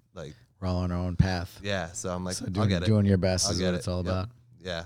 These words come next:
Speaker 1: So
Speaker 2: Beating, beating your, winning over your demons,
Speaker 1: Mm-hmm.
Speaker 2: your doubts, your fears.
Speaker 1: And I think that's been, like, a huge thing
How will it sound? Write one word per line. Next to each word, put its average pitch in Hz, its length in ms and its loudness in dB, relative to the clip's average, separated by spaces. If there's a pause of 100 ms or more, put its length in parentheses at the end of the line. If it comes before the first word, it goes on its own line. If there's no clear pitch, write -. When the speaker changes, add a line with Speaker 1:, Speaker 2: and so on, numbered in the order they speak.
(120)
Speaker 1:
So 90 520 -6 (680)
Speaker 2:
Beating, 92 340 -2
beating 92 300 2
your, 90 360 2 (180)
winning 95 240 -2
over 87 140 0
your 90 200 6
demons, 87 460 0
Speaker 1:
Mm-hmm. 131 80 6
Speaker 2:
your 127 100 4
doubts, 85 580 0 (100)
your 98 120 0
fears. 90 680 0
Speaker 1:
And 98 80 -6
I 101 60 0
think 101 200 -2
that's 95 160 -2
been, 95 200 -4
like, 87 160 -4
a 85 120 -4
huge 92 520 -6
thing 82 480 -6